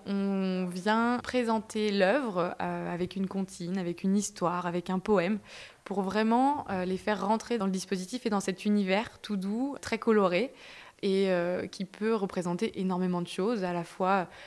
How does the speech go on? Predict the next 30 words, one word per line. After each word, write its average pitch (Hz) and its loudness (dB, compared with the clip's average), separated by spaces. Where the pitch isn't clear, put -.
la 180 0
nature, 208 -2
euh, 175 -6
à 180 -4
la 175 -6
fois, 185 -6
euh, 190 0
le 185 -2
monde 180 -2
de 185 0
la 175 0
mer, 165 -2
on 185 0
a 170 -2
des 170 -2
méduses, 170 -6
voilà, 165 -6
on 185 -2
a 175 -4
des 170 -2
bé-, 170 -2
des 175 -2
bêtes, 175 -4
on 175 -6
a 175 -4
pas 180 -4
mal 208 -2
de 196 0
petites 180 -12
choses 202 -2